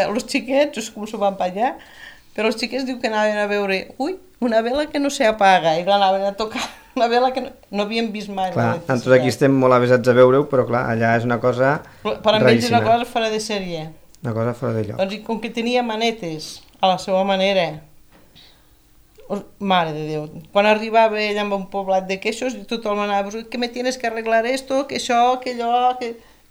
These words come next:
Speaker 1: perquè jo, anant amb ell de vi-, de, de visites en aquests puestos, se me li tiraven al coll. On va ser? On, on va ser que, que van fer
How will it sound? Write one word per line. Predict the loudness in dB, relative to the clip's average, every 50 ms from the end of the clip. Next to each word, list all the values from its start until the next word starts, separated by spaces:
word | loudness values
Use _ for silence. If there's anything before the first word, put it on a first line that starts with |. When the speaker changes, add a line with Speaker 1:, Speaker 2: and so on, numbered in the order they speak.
| _ -6
Speaker 1:
perquè | -6 -6 -4 0 2 4
jo, | 6 6 4 4 2 -4 -12 _ _ _ _ _ _ _ _ _
anant | -6 -4 -2 0 0 0 0
amb | -2 0 2 4
ell | 4 4 4 2 -6 -10 -14 -16 _ _ _ -14
de | -8 -4 -4 -4
vi-, | -4 -6 -8
de, | -10 -10 -10 -10 -8 -6
de | -6 -6
visites | -4 -6 -8 -8 -10 -10 -8 -8
en | -8 -8
aquests | -8 -10 -10 -10 -10 -14 -12
puestos, | -8 -8 -6 -6 -6 -8 -10 -10 -12 -18 -20 -20 -20 -16 -8
se | -4 -4 -2
me | -2 -2
li | -4
tiraven | -4 -4 -2 0 0 0 0 0 0 0
al | 0 0 0 2
coll. | 4 6 6 6 6 2 -4 -8 -14 -20 -20 -20 -20 -20 _ _ _ -20 -18 -16 -14 -8 -4
On | -4 -2 -2
va | -2 -2
ser? | -2 -2 0 0 0
On, | 0 0 -4 -6 -8 -16 -20 -20 -20 -20 -20 _ _ -20 -20 -20 -20 -20 -20 _ _ _ _ _ _ _ _ _ -10
on | -8 -8
va | -8
ser | -8 -10 -12
que, | -10 -10 -10 -10 -8
que | -8 -6 -2
van | 0 0 0 0
fer | -2 -4 -2 -2 -2 -4 -6